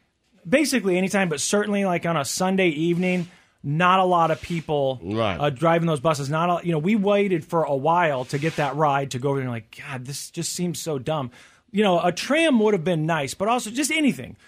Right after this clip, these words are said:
Speaker 1: Some way to get over there. I'm with you. The
Speaker 2: Right.
Speaker 1: separate terminals may have benefits for sure.
Speaker 2: It did. I think
Speaker 1: But
Speaker 2: security was less.
Speaker 1: Yeah,
Speaker 2: Because
Speaker 1: you
Speaker 2: there's
Speaker 1: go
Speaker 2: people
Speaker 1: through
Speaker 2: going
Speaker 1: it
Speaker 2: to three
Speaker 1: quicker.
Speaker 2: separate areas, you
Speaker 1: Yeah.
Speaker 2: know. So we'll see how they do it,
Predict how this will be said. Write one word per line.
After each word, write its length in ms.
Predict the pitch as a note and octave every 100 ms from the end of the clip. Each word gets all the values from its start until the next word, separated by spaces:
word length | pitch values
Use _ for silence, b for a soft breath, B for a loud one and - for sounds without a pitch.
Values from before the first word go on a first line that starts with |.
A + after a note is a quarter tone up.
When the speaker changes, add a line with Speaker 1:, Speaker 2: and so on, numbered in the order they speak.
| b
Speaker 1:
Some 400 | - - D#4+ C#4+
way 280 | A#3+ A#3+ A#3+
to 160 | -
get 100 | F3+
over 100 | G#3
there. 200 | F3 C3 -
I'm 220 | D3+ G#3 A#3+
with 180 | D#4+
you. 80 | E3
The 80 | C#3+
Speaker 2:
Right. 80 | A#2
Speaker 1:
separate 240 | G3+ B3+
terminals 320 | A#3+ B3 F#3+
may 160 | D3 G3
have 240 | F#3+ F3+
benefits 460 | D3 B3 A3 C#3 B2+
for 160 | - D3+
sure. 420 | - D4+ F3 E2+
Speaker 2:
It 200 | A3+ A#3
did. 280 | C4+ A#3+ D#3
I 100 | D#3
think 180 | F3 F#3+
Speaker 1:
But 80 |
Speaker 2:
security 420 | F#3+ C#3 E3+ E3+ D#3+
was 160 | C#3+
less. 340 | C#3 D3 F3 -
Speaker 1:
Yeah, 380 | D#4+ D#4+ C3+ E2+
Speaker 2:
Because 160 | D#3
Speaker 1:
you 40 | F3
Speaker 2:
there's 140 | B2+
Speaker 1:
go 60 | G#2+
Speaker 2:
people 140 | E3+ F3
Speaker 1:
through 80 |
Speaker 2:
going 100 | E3
Speaker 1:
it 40 | D#3+
Speaker 2:
to 60 | A3
three 120 | E3+
Speaker 1:
quicker. 120 | D#3+
Speaker 2:
separate 380 | - D#3+ D3+ D3+
areas, 800 | B2+ C3+ C3+ C#3 C#3+ D3+ F3 -
you 80 | C3
Speaker 1:
Yeah. 100 | B2+
Speaker 2:
know. 220 | B2 C#3+
So 300 | C#3+ C3+ A#2+
we'll 180 | B2 F3
see 160 | F3 E3
how 100 | C#3+
they 160 | B2+
do 200 | A#2+ B2+
it, 200 | A#2+ A2